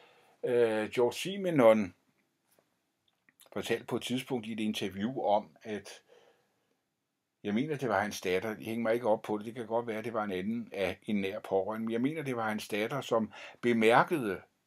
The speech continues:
at, øh, at, øh,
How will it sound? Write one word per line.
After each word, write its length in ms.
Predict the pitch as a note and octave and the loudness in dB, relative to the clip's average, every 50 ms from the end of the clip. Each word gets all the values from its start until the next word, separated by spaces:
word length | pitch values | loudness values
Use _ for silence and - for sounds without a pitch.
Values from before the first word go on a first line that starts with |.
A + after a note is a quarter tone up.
| _ _ _ _ _ - | _ _ _ _ _ -2
at, 360 | - G#2+ A2+ A#2 - - - - _ - - - | 2 4 4 4 2 0 -12 -14 _ -14 -4 0
øh, 540 | B2+ A#2+ A2+ A2 G2+ G2 F#2+ F#2 F#2 F#2 F2+ F2+ F2 - _ _ _ _ _ _ _ _ _ _ _ _ _ _ _ _ _ _ _ _ _ _ _ _ - - - - - - _ _ _ _ _ _ _ _ _ _ _ _ _ _ _ _ _ _ _ _ _ _ _ _ - | 4 6 6 6 4 4 2 2 0 0 0 -2 -6 -8 _ _ _ _ _ _ _ _ _ _ _ _ _ _ _ _ _ _ _ _ _ _ _ _ -16 -16 -16 -16 -20 -20 _ _ _ _ _ _ _ _ _ _ _ _ _ _ _ _ _ _ _ _ _ _ _ _ -4
at, 320 | G2 G2 F#2+ G2 - - G#2+ | -2 -2 -2 -4 -4 -2 2
øh, 300 | G2+ F#2+ F2+ F2+ F2+ | 2 2 2 0 -2